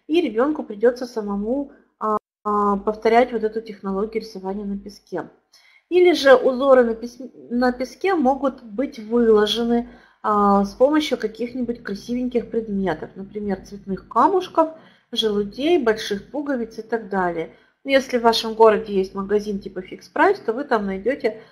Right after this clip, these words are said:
огромное количество различного блестящего материала для ваших песочниц, ну, естественно, по Fix Price цене. То есть там есть и ракушечки, и цветные, а, камушки, и много-много чего ещё.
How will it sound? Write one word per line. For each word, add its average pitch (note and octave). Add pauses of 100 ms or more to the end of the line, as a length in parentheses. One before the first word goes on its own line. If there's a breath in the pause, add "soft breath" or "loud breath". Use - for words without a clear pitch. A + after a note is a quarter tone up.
(140)
огромное B3+
количество G#3
различного G3+
блестящего F#3+
материала A#3
для D4
ваших B3+
песочниц, A#3+ (380 soft breath)
ну, C#4+
естественно, B3
по A#3
Fix A3+
Price A3
цене. F#3 (120)
То G#3
есть G3
там F#3+
есть F#3
и F#3+
ракушечки, A#3+
и A3
цветные, C#4+ (440 loud breath)
а, A3
камушки, A3
и A3
много-много A3
чего G3
ещё. F#3